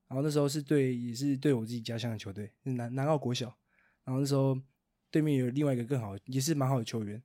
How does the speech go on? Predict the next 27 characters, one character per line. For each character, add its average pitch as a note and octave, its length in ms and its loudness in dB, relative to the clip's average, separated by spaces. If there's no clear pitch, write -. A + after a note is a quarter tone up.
虽 A3 120 10
然 G3+ 80 12
那 G3+ 60 10
场 F#3+ 120 10
比 C#3 100 2
赛 D#3 120 8
输 B2+ 320 6
了， A2 80 0
但 E3 120 6
是 F#3+ 300 6
其 - 140 -6
实 E3 320 2
在 F3+ 180 10
那 F3 140 10
过 F3 180 8
程 B2+ 140 4
当 B2+ 180 2
中， B2+ 180 2
我 A#2+ 80 0
还 C3 120 2
就 F3+ 140 -4
是 E3+ 100 2
很 D#3 160 6
享 B2+ 180 4
受 D3 140 6
那 D3+ 80 6
个 C3 260 4